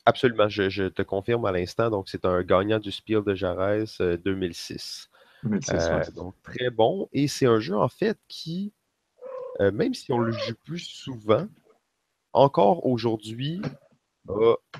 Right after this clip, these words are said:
Speaker 1: vraiment une bonne qualité. C'est un jeu qui a pas mal vieilli. Il
Speaker 2: En effet.
Speaker 1: reprend vraiment l'esprit des euros, euh, network building game, placer des maisons stratégiquement, essayer d'avoir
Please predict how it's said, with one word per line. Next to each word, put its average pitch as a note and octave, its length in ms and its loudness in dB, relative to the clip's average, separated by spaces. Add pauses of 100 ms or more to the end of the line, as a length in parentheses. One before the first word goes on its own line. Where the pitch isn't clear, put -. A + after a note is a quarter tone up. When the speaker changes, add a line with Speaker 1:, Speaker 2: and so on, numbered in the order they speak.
(360)
Speaker 1:
vraiment B2+ 640 2
une G2 220 -2
bonne A#2 340 6
qualité. G#2 540 2 (300)
C'est - 160 -2
un F#2+ 60 2
jeu B2 160 -2
qui D3 140 0
a - 60 6
pas C#3+ 140 4
mal A#2 420 4
vieilli. G2+ 680 -2 (840)
Il F#2+ 360 -2
Speaker 2:
En - 120 2
effet. A#2 160 8
Speaker 1:
reprend C#3 200 2
vraiment B2 320 0
l'esprit C3+ 560 -2
des A2+ 260 4
euros, A#2 800 4 (380)
euh, F2+ 320 2
network A#2+ 640 2
building A2 640 2
game, G#2+ 800 2
placer A2+ 420 0
des A#2 160 4
maisons G#2+ 460 2
stratégiquement, G#2 720 -4
essayer G#2 260 -2
d'avoir G#2+ 460 4